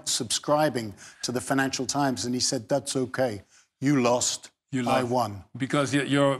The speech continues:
Speaker 2: uh, uh, newspaper was not rooting for the presidency
Speaker 1: Uh,
Speaker 2: of
Speaker 1: that's,
Speaker 2: Donald
Speaker 1: that's
Speaker 2: Trump.
Speaker 1: true. I did write
Speaker 2: Yeah.
Speaker 1: that Hillary Clinton had more baggage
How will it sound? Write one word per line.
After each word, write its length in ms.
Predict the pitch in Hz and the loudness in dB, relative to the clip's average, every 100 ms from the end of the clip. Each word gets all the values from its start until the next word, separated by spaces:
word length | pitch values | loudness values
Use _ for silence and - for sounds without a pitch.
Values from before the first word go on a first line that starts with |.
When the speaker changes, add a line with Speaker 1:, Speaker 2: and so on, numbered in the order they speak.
| 131 | -2
Speaker 2:
uh, 360 | 143 135 135 | -2 0 0
uh, 240 | 127 135 127 | 0 -2 0
newspaper 480 | 131 143 147 131 | 4 2 2 2
was 140 | 127 131 | 2 2
not 200 | 139 131 | 0 2
rooting 340 | 147 143 127 | 2 4 2
for 120 | 123 131 | 0 -4
the 80 | |
presidency 680 | 123 143 123 120 120 139 127 | 0 0 0 -2 0 0 2
Speaker 1:
Uh, 0 | |
Speaker 2:
of 60 | 120 | 2
Speaker 1:
that's, 140 | 156 147 | 4 4
Speaker 2:
Donald 160 | 120 | 4
Speaker 1:
that's 140 | 147 - | 2 2
Speaker 2:
Trump. 140 | 131 | 2
Speaker 1:
true. 260 | 160 135 117 | 2 2 2
I 120 | 135 | 2
did 200 | 135 156 | 2 2
write 220 | 143 139 | 4 2
Speaker 2:
Yeah. 160 | 117 127 | 2 -6
Speaker 1:
that 60 | |
Hillary 280 | - 147 131 | -2 2 2
Clinton 440 | 123 139 135 131 113 | 0 0 0 0 -2
had 200 | 120 107 | -2 0
more 200 | 139 135 | 0 0
baggage 580 | 110 127 127 117 101 | 2 0 0 -2 -4